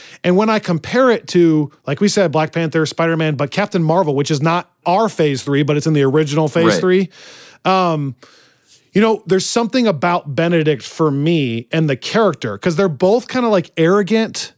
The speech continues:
Speaker 1: Captain Marvel and him. There's something about Benedict that right when it starts off, I'm kinda intrigued and I'm drawn in, whereas something about me gets a little drawn out from Captain Marvel.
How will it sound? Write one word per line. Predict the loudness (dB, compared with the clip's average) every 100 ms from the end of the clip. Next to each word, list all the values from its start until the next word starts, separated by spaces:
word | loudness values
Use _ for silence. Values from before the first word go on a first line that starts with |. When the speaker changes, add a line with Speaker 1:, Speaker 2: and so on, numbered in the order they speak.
| -4
Speaker 1:
Captain | -4 0 0
Marvel | 0 0 0
and | 0
him. | 0
There's | 0 0
something | -2 0 0
about | 0 0
Benedict | 0 0 2 0 -2 -12 -16 -20 -20 -20 -20 -20 -6
that | -4 -2
right | 0 0 2
when | 2
it | 2
starts | 0 -10 -4 -2 0 0
off, | 0 -2
I'm | -2 -2
kinda | 0 0
intrigued | 0 -2 0 2 2 0 -4
and | -4
I'm | -2 0
drawn | 0 0 -4 _
in, | 0 2 0 -6 -14 _
whereas | 0 2 0
something | -2 -2 0
about | 0 0 0 0
me | 0 0
gets | -2 0
a |
little | 0 0
drawn | 0 -2 -2 -4 -6
out | -2 -2 -4 -14 -16 _ _ _ _ _
from | -4 -2
Captain | -2 -2 -2
Marvel. | -2 -2 -2 -8